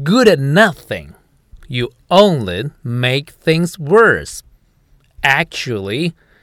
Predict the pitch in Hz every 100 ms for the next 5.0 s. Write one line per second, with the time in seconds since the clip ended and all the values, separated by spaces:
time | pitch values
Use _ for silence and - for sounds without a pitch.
0 | _ 113 123 120 98 104 - - 220 214
1 | 120 98 92 127 165 _ _ 120 117 -
2 | 123 - - 180 214 - 95 82 - _
3 | _ _ - 139 139 143 131 226 233 123
4 | 104 90 120 127 175 233 165 120 85